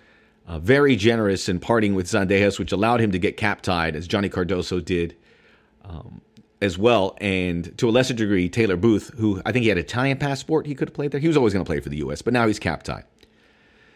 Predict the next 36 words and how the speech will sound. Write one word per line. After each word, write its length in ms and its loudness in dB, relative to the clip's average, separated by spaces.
So 120 0
maybe 220 4
he 200 -2
comes. 440 -6
But 140 0
all 220 0
of 80 2
that, 400 -2
the 140 -2
U 180 0
S 140 0
are 80 0
hitting 240 0
their 120 0
spots. 540 -6
They've, 240 -4
when 120 -2
you 100 0
look 160 0
at 80 -4
results, 600 -2
you 140 0
look 180 0
at 240 0
accomplishments, 680 -2
getting 240 2
through 140 -2
to 40 0
the 80 -2
Nations 400 -4
League 160 -6
semifinals. 680 -4
When 140 -4
you 80 -4
look 240 0
at 340 -4